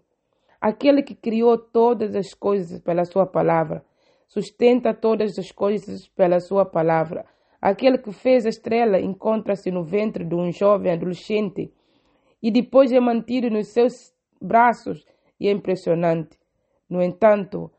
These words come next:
há uma sombra negra à espreita sobre o primeiro Natal.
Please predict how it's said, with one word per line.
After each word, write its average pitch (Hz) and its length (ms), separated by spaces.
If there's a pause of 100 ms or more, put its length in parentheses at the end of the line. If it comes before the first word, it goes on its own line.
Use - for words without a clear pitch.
(240)
há 185 200
uma 196 180
sombra 214 500
negra 185 640 (320)
à 190 120
espreita 214 500
sobre 196 320
o 185 40
primeiro 190 320
Natal. 160 460